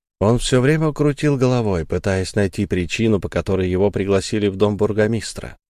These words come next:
Слухи о помешательстве его единственной дочери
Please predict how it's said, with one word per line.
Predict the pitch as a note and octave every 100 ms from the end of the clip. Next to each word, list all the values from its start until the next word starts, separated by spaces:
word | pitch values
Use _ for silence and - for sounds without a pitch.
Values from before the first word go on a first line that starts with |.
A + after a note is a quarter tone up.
| _ _
Слухи | - G2+ C#3+ - C#3 C3 -
о | B2+
помешательстве | - B2 A#2+ - B2+ A2+ G#2 - - G2
его | F#2+ F#2
единственной | F2+ E2+ F2+ - F2 E2 D#2+
дочери | F2 A#2 - G2+